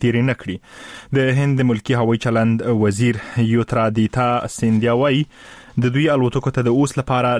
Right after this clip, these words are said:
لاره اوږده شوې. د نورو هیوادونو الوتکې هم د افغانستان فضا لار چپوي. د هند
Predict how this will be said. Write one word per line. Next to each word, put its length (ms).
لاره 260
اوږده 380
شوې. 340
د 120
نورو 200
هیوادونو 400
الوتکې 400
هم 140
د 80
افغانستان 400
فضا 200
لار 260
چپوي. 380
د 280
هند 260